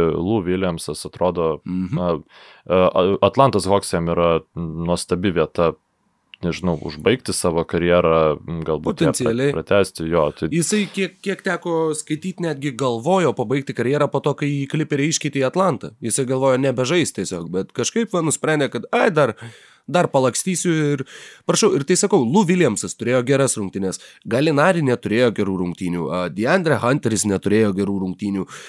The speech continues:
Speaker 2: tas pats, na, nežinau, tiesą pasakius, dabar net neatsimenu, kas, kas, kas ten dar galėjo tas geras rungtynes turėt, bet ką turiu omeny, kad Atlanta dar turi neišnaudotų resursų, dar turi žaidėjų, kurie gali,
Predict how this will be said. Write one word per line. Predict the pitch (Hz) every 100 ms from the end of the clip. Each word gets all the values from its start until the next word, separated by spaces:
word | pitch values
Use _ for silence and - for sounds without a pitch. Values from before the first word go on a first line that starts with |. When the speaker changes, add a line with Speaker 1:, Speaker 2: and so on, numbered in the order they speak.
| - -
Speaker 2:
tas | 123
pats, | 190 - 135 135 - 139 -
na, | 160
nežinau, | 143 170 156 160 120 101 98 104 98 - - -
tiesą | 147 139 143
pasakius, | - 151 123 98
dabar | 110
net | 135 120
neatsimenu, | 139 120 - 123 110
kas, | 120 104 -
kas, | - 110 - -
kas | 120 -
ten | - 117 117
dar | 110 98
galėjo | 110 110 117 104
tas | 117 98
geras | 120 123 -
rungtynes | 113 120 135 -
turėt, | 139 165
bet | 135 -
ką | 160
turiu | 156 156
omeny, | 147 165 180
kad | 143
Atlanta | 131 160 160 147
dar | 107 117 156 180 160
turi | - 120 110 - - - _
neišnaudotų | 139 151 135 147 127 147 170 143 123
resursų, | - 175 165 156 113
dar | 143 139
turi | 143 127
žaidėjų, | 117 123 135 113
kurie | 120 117
gali, | 117 113